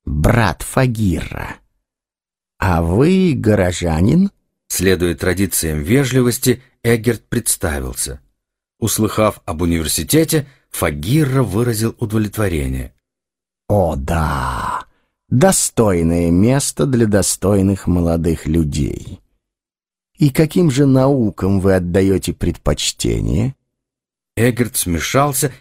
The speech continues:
Speaker 2: и выдавил, наконец, что интересуется прежде всего историей. Фагирра, понимающе кивнул.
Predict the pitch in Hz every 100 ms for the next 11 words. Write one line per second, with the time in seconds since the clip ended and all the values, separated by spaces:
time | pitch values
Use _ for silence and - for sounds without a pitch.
0 | _ 113 98 123 123 113 107 107 107 117
1 | 135 - - 101 95 92 92 85 160 156
2 | - 107 101 127 131 113 - 110 101 127
3 | - 113 - - 87 73 67 64 64 _
4 | _ _ _ _ _ - 80 69 76 78
5 | 87 104 113 87 76 73 71 - - 98
6 | 73 67 -